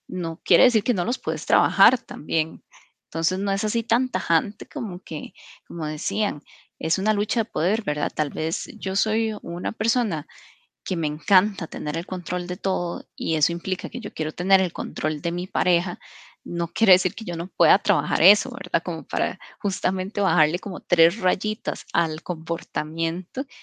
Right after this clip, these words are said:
para poder estar en una relación sana, porque si no, empieza uno a, de a comerse a la otra persona completamente y al final, di, no va a quedar relación que salvar.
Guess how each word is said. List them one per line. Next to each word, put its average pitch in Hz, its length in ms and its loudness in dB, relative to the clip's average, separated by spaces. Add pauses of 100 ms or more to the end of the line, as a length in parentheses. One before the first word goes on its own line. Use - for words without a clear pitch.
(320)
para 170 300 4
poder 160 240 -8
estar 151 260 -4
en 175 80 -4
una 190 240 -4
relación 156 480 -8
sana, 233 400 4 (540)
porque 180 260 0
si 156 180 -2
no, 175 480 -2 (460)
empieza 160 480 -2
uno 180 400 -2
a, - 320 -4 (260)
de 202 200 0
a 202 40 0
comerse 165 480 -4
a 185 40 -6
la 170 100 2
otra 170 220 -4
persona 165 500 -6
completamente 156 880 -12 (220)
y 190 180 -2
al 175 80 6
final, 156 400 -6
di, 202 220 -6 (160)
no 190 480 0
va 185 100 4
a 196 60 -2
quedar 170 460 2 (100)
relación 160 760 -2 (480)
que - 140 -10
salvar. - 460 -8